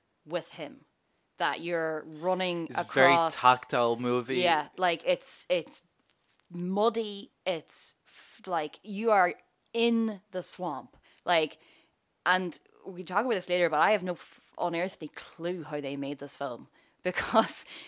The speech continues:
Speaker 1: you're looking at it and it, it's expansive. It's, I mean, it, the, the, there's just, like, <laughs> scenes where the cameraman is, has to be in the water. Like, there's no, I mean, it's just, it's, it's intense.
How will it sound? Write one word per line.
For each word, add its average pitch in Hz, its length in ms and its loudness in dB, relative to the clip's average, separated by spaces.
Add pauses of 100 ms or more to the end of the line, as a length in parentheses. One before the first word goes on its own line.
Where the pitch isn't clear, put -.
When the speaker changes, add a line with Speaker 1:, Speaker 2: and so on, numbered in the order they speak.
(100)
Speaker 1:
you're 214 180 4
looking 285 300 4
at 226 140 4
it 185 120 2
and 175 300 2
it, 190 140 -4 (180)
it's - 200 -8
expansive. - 1160 -2
It's, 175 340 -2
I 226 60 2
mean, 247 260 0 (260)
it, 233 120 -10 (560)
the, 208 240 -2 (760)
the, 208 140 2
there's 208 320 -2
just, - 220 0
like, 214 160 2
<laughs> - 20 -6
scenes 233 540 2
where 170 360 2
the 202 140 -4
cameraman 233 540 2
is, 180 200 -4 (240)
has 233 320 4
to 220 100 -2
be 196 240 -6
in 202 260 0
the 180 80 0
water. 160 400 2
Like, 127 240 -8
there's 202 180 -4
no, 233 260 4
I 135 80 -2
mean, 214 140 -6
it's 208 120 -8
just, - 260 -8
it's, - 180 -12
it's 190 340 -12
intense. 180 500 -8